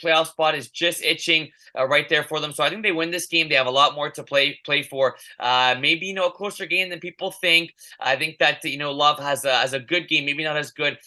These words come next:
as the previous week. I'm gonna go twenty-one to eighteen, and the Packers improve to seven and six.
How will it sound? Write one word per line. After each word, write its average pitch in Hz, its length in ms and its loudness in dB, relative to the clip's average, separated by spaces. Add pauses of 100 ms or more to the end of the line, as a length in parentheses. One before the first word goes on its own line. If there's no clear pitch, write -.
(160)
as 139 160 0
the 147 80 -12
previous 143 480 -6
week. 143 180 -2
I'm 135 80 4
gonna 180 120 -2
go 147 100 -2
twenty-one 160 720 -8
to 151 180 -4
eighteen, 139 500 -4 (220)
and 127 100 -4
the 127 60 -4
Packers 139 380 -2
improve 135 260 -14
to - 80 -16
seven 127 260 -2
and 110 140 -10
six. - 460 -4